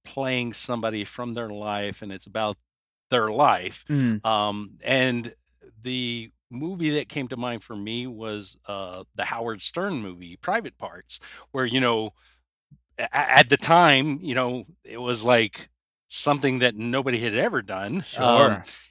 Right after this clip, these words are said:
Speaker 1: he, uh, Howard Stern played himself in a movie about himself.
Speaker 2: <laughs>
Speaker 1: Um, so I, I think that that movie really was, uh, you know, the, the film that kind of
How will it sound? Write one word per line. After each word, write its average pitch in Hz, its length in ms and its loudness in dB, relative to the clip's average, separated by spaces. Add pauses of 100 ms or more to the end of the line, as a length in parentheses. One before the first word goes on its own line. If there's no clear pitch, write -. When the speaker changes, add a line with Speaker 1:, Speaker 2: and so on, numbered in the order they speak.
Speaker 1:
he, 143 520 8
uh, 117 640 6 (200)
Howard 143 320 -4
Stern 151 460 -4
played 139 320 -4
himself 143 680 0
in 113 100 -10
a 139 80 -2
movie 165 300 -2
about 220 280 4
himself. 131 460 2 (280)
Speaker 2:
<laughs> 123 100 0
Speaker 1:
Um, 135 500 10
so 127 420 8
I, 127 160 -2
I 147 140 2
think 196 300 0
that 151 220 4
that 147 280 -2
movie 127 560 -6
really 131 540 -2 (100)
was, 110 460 -8
uh, 104 400 -8 (580)
you 117 140 -10
know, 101 180 -10
the, 107 320 -8 (100)
the 120 120 -10
film 139 320 -4
that 120 120 -8
kind 127 240 -6
of 113 240 -2